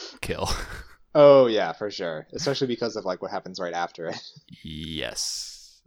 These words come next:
Speaker 1: Um, so the bad guy, you know, dorky guy in the bike helmet and the bulletproof vest, he, like, turns around and bad guy is, like, above him on a rooftop and he s-, slowly and, like, coolly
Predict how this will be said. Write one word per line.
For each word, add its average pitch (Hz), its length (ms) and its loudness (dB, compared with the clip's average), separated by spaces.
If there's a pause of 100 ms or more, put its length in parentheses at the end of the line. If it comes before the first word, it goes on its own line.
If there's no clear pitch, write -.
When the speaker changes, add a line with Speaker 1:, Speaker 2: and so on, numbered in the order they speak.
(120)
Speaker 1:
Um, 90 460 -12 (500)
so 98 300 -4
the 95 160 -6
bad 95 320 0
guy, 90 500 -2 (300)
you 90 120 -10
know, 78 340 -12
dorky 98 400 -4
guy 98 200 0
in 95 120 -4
the 92 60 -8
bike 92 220 -2
helmet 95 340 -6
and 92 80 -12
the 92 40 -10
bulletproof 87 420 -6
vest, 82 300 -8
he, 95 80 -8
like, 80 220 -10
turns 135 260 -4
around 92 340 -6 (540)
and 80 140 -14
bad 87 220 -4
guy 92 140 -2
is, 85 160 -6
like, 82 220 -10
above 87 360 -6
him 82 360 -12 (200)
on 80 260 -8
a 87 100 -8
rooftop 82 600 -6 (440)
and 92 140 -8
he 82 100 -6
s-, - 240 -12 (120)
slowly 87 760 -4
and, 80 160 -12
like, 78 220 -14 (140)
coolly 87 840 -8